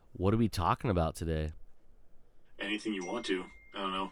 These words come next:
Speaker 2: Is there anything particu-, anything in particular that, uh, has caught your eye over the last week?
Speaker 1: Yes.
Speaker 2: Such as?
Speaker 1: Comic-Con?
Speaker 2: Oh, that's right. That was this past week, wasn't it?
Speaker 1: Yeah.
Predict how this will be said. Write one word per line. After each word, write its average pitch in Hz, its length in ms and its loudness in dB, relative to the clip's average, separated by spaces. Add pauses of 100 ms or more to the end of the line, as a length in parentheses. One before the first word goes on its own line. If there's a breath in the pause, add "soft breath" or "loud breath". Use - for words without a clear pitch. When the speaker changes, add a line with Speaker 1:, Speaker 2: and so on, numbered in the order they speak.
Speaker 2:
Is 110 80 -6
there 107 100 6
anything 104 200 2
particu-, 110 420 4
anything 110 400 0
in 107 80 0
particular 113 500 4
that, 110 280 2
uh, 113 280 4 (800)
has 113 100 2
caught 117 280 4
your 123 120 8
eye 120 140 8
over 123 160 6
the 117 80 2
last 120 240 2
week? 143 340 2 (680)
Speaker 1:
Yes. 87 1000 4 (480)
Speaker 2:
Such - 300 0
as? 190 340 0 (720 soft breath)
Speaker 1:
Comic-Con? 117 1040 6 (680)
Speaker 2:
Oh, - 320 2
that's 113 200 -2
right. 110 160 2
That 98 140 -4
was 95 140 -4
this 92 120 -6
past - 240 -12
week, 80 180 -10
wasn't 87 220 -12
it? 101 60 -6
Speaker 1:
Yeah. 143 540 2